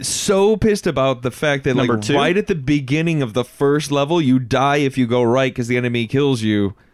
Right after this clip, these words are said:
Speaker 2: In number one?
Speaker 1: Yeah, and I don't even remember if we talked about, no, the one we played.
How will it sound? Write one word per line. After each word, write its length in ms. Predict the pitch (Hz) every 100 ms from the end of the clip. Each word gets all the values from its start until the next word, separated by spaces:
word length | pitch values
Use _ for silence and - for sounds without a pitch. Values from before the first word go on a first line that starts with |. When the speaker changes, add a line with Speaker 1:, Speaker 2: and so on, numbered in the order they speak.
| _
Speaker 2:
In 80 | 131
number 220 | 123 117 107
one? 240 | 117 190 -
Speaker 1:
Yeah, 180 | 139 147
and 80 |
I 80 | 143
don't 220 | 151 190 196
even 220 | 170 160
remember 440 | 147 139 180 165 123
if 100 | 127
we 100 | 117
talked 260 | 147 160 -
about, 180 | 123
no, 160 | 160 202
the 100 | 139
one 160 | 170 175
we 120 | 254
played. 380 | 208 107 71